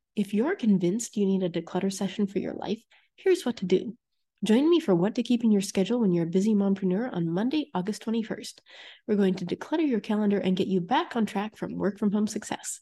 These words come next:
See you then. Are you tired of the relentless focus on habits by the self-improvement crowd? If you only build a habit for this, you'll hit your goals in no time. Habit formation is the key to success. All that stuff. Well, I've got a twist for you.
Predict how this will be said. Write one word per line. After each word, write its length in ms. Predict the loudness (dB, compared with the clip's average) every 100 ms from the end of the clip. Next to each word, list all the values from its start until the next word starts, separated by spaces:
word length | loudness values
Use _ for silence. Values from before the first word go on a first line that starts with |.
| _
See 220 | -8 -2
you 140 | 0 0
then. 340 | -2 -4 -8 _ _ _ -20 -20 -20 -20 -20 _
Are 80 | 2
you 220 | 2 -4 -2
tired 260 | 2 4
of 80 | 4
the 100 | 4
relentless 480 | 2 2 2 -2 -2
focus 360 | -2 -2 -2 -2
on 80 |
habits 420 | -2 -4 -4 -6 -6
by 160 | -4
the 100 | -4
self-improvement 720 | -4 -6 -4 -4 -4 -4 -6
crowd? 340 | -4 -6 -6 -12 _ -20 -20 -4 -2
If 180 | -2
you 80 | -4
only 240 | 0 2 4
build 220 | 2 0
a 40 |
habit 280 | -2 -2 0
for 100 | 0
this, 320 | 0 -2 -2
you'll 100 | -2
hit 240 | 0 -2 0
your 100 | 2
goals 220 | 4 4
in 100 | 4
no 160 | 4 2
time. 320 | -2 -6 -8 -10 -20 -20 -2
Habit 280 | 2 2
formation 480 | 2 4 4 2 -2
is 160 | -2 -4
the 80 | -4
key 260 | 2 2
to 100 | 2
success. 640 | -4 -10 -4 -4 -2 -10 -12 _ _ 0
All 140 | 2 2
that 180 | 0
stuff. 360 | -8 -10 -12 -20 _ _
Well, 240 | 0 0 -8 -20 -20 -6
I've 200 | 0 2
got 140 | 2 2
a 60 |
twist 260 | 2 0 -2
for 100 | -6
you. 160 | -8